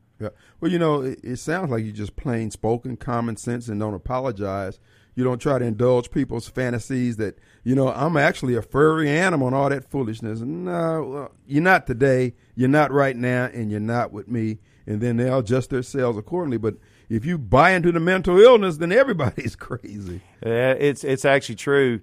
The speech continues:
Speaker 2: You know, and, um, there are a lot of things being pushed at our families, and, and parents are rightfully concerned.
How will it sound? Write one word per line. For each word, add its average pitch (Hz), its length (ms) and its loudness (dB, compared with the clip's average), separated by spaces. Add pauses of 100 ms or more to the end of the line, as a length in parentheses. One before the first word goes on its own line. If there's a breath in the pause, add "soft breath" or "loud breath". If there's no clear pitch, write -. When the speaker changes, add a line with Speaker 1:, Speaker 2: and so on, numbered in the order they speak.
(160 soft breath)
Speaker 2:
You 139 140 -2
know, 143 280 6
and, 127 200 2
um, 120 420 4
there 131 140 0
are 127 40 2
a 135 40 4
lot 156 160 6
of 180 80 -2
things 165 240 -2
being 139 160 0
pushed 139 320 2
at 117 80 -2
our 113 100 0
families, 117 420 -2
and, 117 200 -2
and 135 160 -4
parents 196 340 -2
are 127 80 0
rightfully 131 400 2
concerned. 127 540 -2